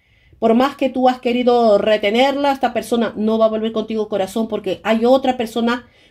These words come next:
pero esta otra persona lo tiene retenido con trabajos de brujería. Claro, pero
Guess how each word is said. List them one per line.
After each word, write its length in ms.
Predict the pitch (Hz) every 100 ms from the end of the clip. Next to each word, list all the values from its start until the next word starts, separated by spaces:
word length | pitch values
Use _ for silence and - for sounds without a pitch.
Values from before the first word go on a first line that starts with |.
| _
pero 220 | 247 240
esta 220 | 254 285
otra 240 | 285 294 285
persona 400 | 277 269 254 226
lo 180 | 202
tiene 340 | 196 226 233 233
retenido 640 | 233 233 220 202 208 220
con 180 | 220 240
trabajos 420 | 220 175 175 214
de 80 | 202
brujería. 500 | 185 175 175 156 170
Claro, 380 | - 403 220 175
pero 400 | 226 220 220 214